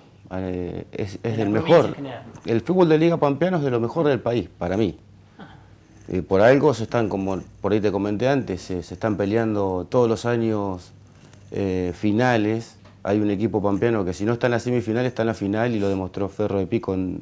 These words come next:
Speaker 1: una o dos oportunidades, Alvear Fútbol,
Speaker 2: Sí.
Speaker 1: y este año con Racing de Castel estando en la semifinal.
Speaker 2: También.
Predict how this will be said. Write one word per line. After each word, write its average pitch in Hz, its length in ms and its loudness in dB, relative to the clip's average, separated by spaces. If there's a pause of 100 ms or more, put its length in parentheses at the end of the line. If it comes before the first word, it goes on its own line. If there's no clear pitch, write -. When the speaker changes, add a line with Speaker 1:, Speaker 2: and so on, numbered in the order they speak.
Speaker 1:
una 104 240 0
o 101 40 2
dos 104 140 -2
oportunidades, 101 840 -4
Alvear 92 300 -2
Fútbol, 123 460 -2
Speaker 2:
Sí. 147 140 -10 (400)
Speaker 1:
y 98 100 0
este 123 240 4
año 131 280 4
con 101 500 0 (840)
Racing 127 280 6
de 113 120 4
Castel 113 260 0
estando 113 300 2
en 107 60 0
la 104 80 0
semifinal. 113 580 0 (120)
Speaker 2:
También. 143 300 -10